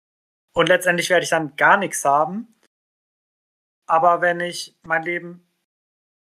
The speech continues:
und hier finde ich's auch noch wichtig, diese Formulierung, "um meinetwillen", also um Jesu Willen, ähm, aufgebe und opfer, dass ich meine Träume, meine Wünsche an den Nagel hänge und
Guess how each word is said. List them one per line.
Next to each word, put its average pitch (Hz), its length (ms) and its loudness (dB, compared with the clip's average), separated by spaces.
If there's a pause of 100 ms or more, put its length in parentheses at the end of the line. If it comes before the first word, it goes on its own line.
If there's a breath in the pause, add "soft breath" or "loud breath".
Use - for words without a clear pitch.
(420)
und 156 180 -12
hier 180 160 -6
finde 185 160 -10
ich's 170 100 -14
auch 165 120 -2
noch 170 180 -6
wichtig, 175 280 -14
diese - 180 -14
Formulierung, 160 440 -4
"um 165 160 -10
meinetwillen", 185 640 0
also 156 320 -6
um 160 160 -10
Jesu 170 380 -6
Willen, 175 340 -2 (460 soft breath)
ähm, 151 400 0 (200)
aufgebe 180 540 -2
und 165 240 -6
opfer, 185 540 -4 (680 soft breath)
dass 165 180 -12
ich 160 80 -12
meine 170 260 0
Träume, 180 340 0
meine 160 300 0
Wünsche 190 320 -2
an 156 100 -4
den 160 120 -4
Nagel 180 340 2
hänge 185 300 -6
und 165 480 -6